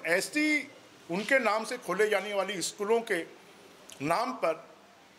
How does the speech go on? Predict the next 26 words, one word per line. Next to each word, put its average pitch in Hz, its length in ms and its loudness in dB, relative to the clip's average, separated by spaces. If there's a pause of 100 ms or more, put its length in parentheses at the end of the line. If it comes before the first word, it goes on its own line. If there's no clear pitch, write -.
और 175 180 4
हिंदी 196 420 0
स्कूलों 220 320 2
के 220 140 0
बच्चों 180 340 0
को, 226 140 2
भविष्य 185 360 0
को 208 120 0
बर्बाद 151 380 4
नहीं 185 140 0
किया 170 220 2
जाए। 131 240 0 (1080)
वहाँ 196 160 6
पर 302 120 4
जो 302 120 2
खरीदी 285 400 2
हो 233 140 8
रही 165 140 -2
है, 110 160 -8 (960)
उसके 226 220 4
कोई 311 180 4
नियम, 294 240 4
कायदे, 240 260 4
कानून 170 260 0
नहीं 127 140 -8
है। 98 160 -18